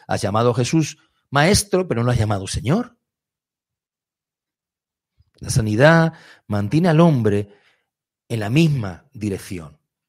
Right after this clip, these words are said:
siempre, siempre. Cuando el hombre ha sido sano, él va por el camino y es sano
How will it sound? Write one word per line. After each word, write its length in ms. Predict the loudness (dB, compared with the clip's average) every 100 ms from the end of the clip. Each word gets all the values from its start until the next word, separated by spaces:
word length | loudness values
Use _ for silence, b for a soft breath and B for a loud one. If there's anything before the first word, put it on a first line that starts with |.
| _
siempre, 600 | -6 -2 -2 -4 -12 -18 _
siempre. 580 | -8 -4 -2 -4 -10 -20 b b
Cuando 260 | b -4 -2
el 60 | -2
hombre 220 | 0 0
ha 60 |
sido 200 | -2 -2
sano, 460 | -2 -2 -2 -4 -8 b b
él 180 | b 0
va 160 | 2 2
por 140 | 2
el 100 | 0
camino 440 | -2 -2 0 -2 0
y 100 | -2
es 80 |
sano 460 | -2 0 0 0 -6